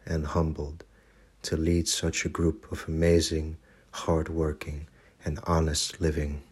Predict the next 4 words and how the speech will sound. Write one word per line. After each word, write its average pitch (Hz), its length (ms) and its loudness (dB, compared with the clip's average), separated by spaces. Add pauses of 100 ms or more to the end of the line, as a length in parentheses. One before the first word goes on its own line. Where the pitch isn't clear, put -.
(200)
laborers. 73 840 0 (1500)
So, 76 380 0 (1700)
any 82 180 4
questions? 92 800 4